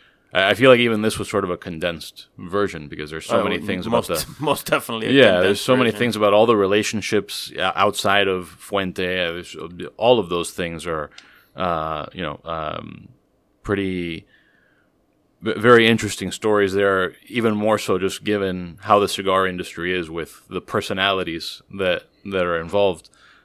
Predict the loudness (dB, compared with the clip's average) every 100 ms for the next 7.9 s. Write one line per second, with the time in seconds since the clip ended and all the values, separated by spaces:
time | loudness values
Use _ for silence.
0 | -4 0 2 2 0 0 2 2 4 2
1 | 2 0 -2 -8 _ -4 -4 -2 -4 0
2 | 0 0 -2 -8 -8 -8 -14 -12 -12 -10
3 | -16 -14 -2 0 2 2 4 2 0 -2
4 | 0 -2 0 2 0 0 -4 -4 -8 -10
5 | -6 -2 -2 0 -2 -4 -10 _ _ -20
6 | _ _ _ 0 0 0 -2 -4 -8 _
7 | _ _ _ -2 0 -2 -4 -8 -12